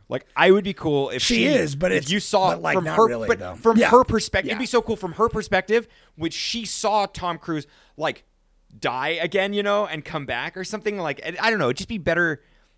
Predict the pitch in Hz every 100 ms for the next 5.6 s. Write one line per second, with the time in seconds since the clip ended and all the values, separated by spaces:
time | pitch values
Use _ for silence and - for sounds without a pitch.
0 | _ - 147 135 135 135 _ - 143 139
1 | 110 98 107 147 196 - - - 117 117
2 | 107 101 101 90 101 110 - 113 101 92
3 | - 95 113 139 - 165 - _ _ _
4 | - 254 262 233 170 160 151 208 220 -
5 | 170 139 127 123 113 101